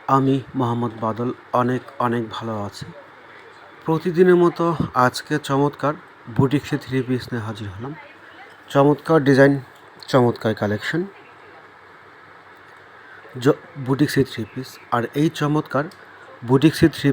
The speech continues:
পিস আপনাদেরকে আমরা দিচ্ছি একেবারে বিগ বিগ ধামাকা অফারে এবং ফাটাফাটি মূল্য ছাড়ে। যারা নেবেন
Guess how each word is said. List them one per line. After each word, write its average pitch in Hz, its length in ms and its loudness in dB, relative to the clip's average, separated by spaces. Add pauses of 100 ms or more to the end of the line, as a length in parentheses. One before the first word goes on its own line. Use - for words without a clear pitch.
পিস 143 240 -2 (180)
আপনাদেরকে 131 580 2
আমরা 135 200 4
দিচ্ছি 135 440 -2 (580)
একেবারে 131 640 2 (320)
বিগ 135 380 6 (300)
বিগ 131 600 0
ধামাকা 117 420 2
অফারে 113 380 -2 (100)
এবং 123 300 0 (480)
ফাটাফাটি 117 680 0 (220)
মূল্য 123 400 4
ছাড়ে। 98 360 -10 (2500)
যারা 143 280 6
নেবেন 165 400 6